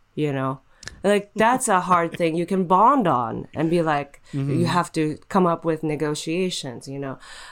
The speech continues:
Speaker 1: Like, suddenly, "Who, who ate my yogurt?" turns into, like,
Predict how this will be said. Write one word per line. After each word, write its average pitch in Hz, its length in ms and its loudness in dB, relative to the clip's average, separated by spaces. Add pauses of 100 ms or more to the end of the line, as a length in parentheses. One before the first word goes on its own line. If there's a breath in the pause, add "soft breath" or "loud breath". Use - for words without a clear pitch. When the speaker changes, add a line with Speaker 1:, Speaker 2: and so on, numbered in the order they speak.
(340 loud breath)
Speaker 1:
Like, 151 380 -4 (420)
suddenly, 202 580 2 (180 loud breath)
"Who, 233 340 6 (120)
who 240 300 6
ate 214 200 4
my 180 140 2
yogurt?" 165 720 0 (800)
turns 202 280 4
into, 185 320 4
like, 165 380 2